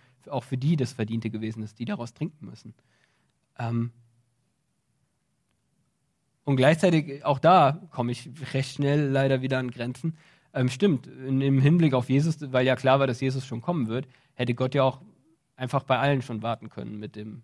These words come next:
mit dem Zorn. Aber Gottes Gerechtigkeit wirklich auch wichtig. Und auch wenn seine Gerechtigkeit womöglich anders funktioniert als bei uns manchmal,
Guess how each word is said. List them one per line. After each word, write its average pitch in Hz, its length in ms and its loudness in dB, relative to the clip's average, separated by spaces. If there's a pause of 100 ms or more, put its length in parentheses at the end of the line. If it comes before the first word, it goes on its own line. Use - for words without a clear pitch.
(100)
mit 117 140 -18
dem 117 140 -16
Zorn. 117 320 -10 (480)
Aber 139 420 2 (1200)
Gottes 160 300 2
Gerechtigkeit 143 640 0
wirklich 143 280 -8
auch 160 240 -6 (300)
wichtig. 110 360 -8 (220)
Und 123 240 -8
auch - 200 -6
wenn 143 120 -2
seine 143 220 2
Gerechtigkeit 143 540 -2
womöglich 135 380 -6
anders 151 220 -8
funktioniert 120 420 -8
als 113 160 -4
bei 110 100 -10
uns 156 220 -8
manchmal, 113 400 -10